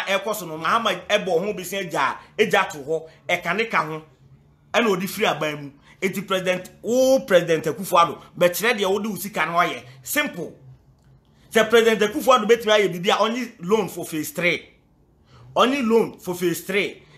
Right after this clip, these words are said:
Na yɛwie phase one, phase two no, na sɛ ɔda so wɔ hɔ a, yɛaka sɛ ɔno na ɛyɛ phase three.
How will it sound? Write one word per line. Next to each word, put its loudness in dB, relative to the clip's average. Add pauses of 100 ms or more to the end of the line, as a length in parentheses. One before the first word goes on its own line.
(160)
Na 4
yɛwie 2
phase -2
one, 2
phase -6
two -8
no, -4
na 0
sɛ -4
ɔda 0
so -6
wɔ -2
hɔ 0
a, 0
yɛaka -8
sɛ -4
ɔno -4
na -6
ɛyɛ -4
phase -8
three. -10